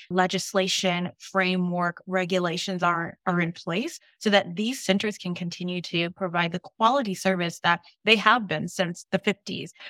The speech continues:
We have nine eight eight call centers that were previously the National Suicide Prevention Lifeline centers. They just flipped that over. And the reason they did is because there was such a nice track record of doing good work.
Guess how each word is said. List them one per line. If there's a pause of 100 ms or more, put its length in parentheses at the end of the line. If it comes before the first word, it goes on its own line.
(120)
We
have
nine
eight
eight
call
centers
that
were
previously
the
National
Suicide
Prevention
Lifeline
centers. (300)
They
just (100)
flipped
that
over.
And
the
reason
they
did
is
because
there
was
such
a (260)
nice (140)
track
record
of
doing
good
work.